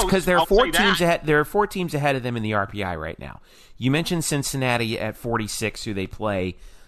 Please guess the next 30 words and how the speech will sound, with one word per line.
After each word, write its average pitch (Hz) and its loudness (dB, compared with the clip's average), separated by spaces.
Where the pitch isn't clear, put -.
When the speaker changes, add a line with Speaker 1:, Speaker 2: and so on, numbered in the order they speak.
Speaker 1:
not 127 2
in 147 -2
their 123 0
next 117 -2
game, 104 -2
but 92 -4
the 95 -8
following 101 0
game. 85 -6
They're 95 -4
playing 110 -4
Thursday, 147 0
seven 139 0
P 127 0
M 120 0
against 117 -2
East 117 -4
Carolina 104 2
at 92 -6
home, 87 -4
and 104 -2
then 117 2
Sunday 117 4
at - -2
one 101 0
against 90 -6
Cincinnati. 90 -6
East 143 -6
Carolina, 107 0
um, 92 2